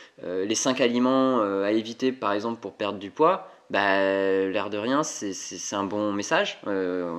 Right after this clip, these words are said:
voilà, c'est un message sympa à délivrer. Euh, et suivant, euh, comment vous allez le présenter, bah, pff, ça va plus ou moins attirer l'attention. Donc, euh, autant, euh,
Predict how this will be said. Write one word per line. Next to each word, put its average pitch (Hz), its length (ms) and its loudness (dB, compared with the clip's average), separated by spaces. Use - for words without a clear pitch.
voilà, 110 260 0
c'est - 120 -8
un 95 60 -4
message 92 460 -4
sympa 107 320 -2
à 107 120 2
délivrer. 101 460 0
Euh, 65 220 -4
et 123 100 2
suivant, 143 560 2
euh, 98 140 0
comment 123 340 0
vous 110 240 -2
allez 117 380 4
le 107 140 0
présenter, 113 560 -2
bah, 95 500 2
pff, - 320 -10
ça 101 200 -2
va 101 180 2
plus 110 300 -6
ou 110 40 -2
moins 127 180 2
attirer 113 280 -2
l'attention. 120 440 -2
Donc, 95 280 -8
euh, 92 340 0
autant, 139 560 0
euh, 98 340 -4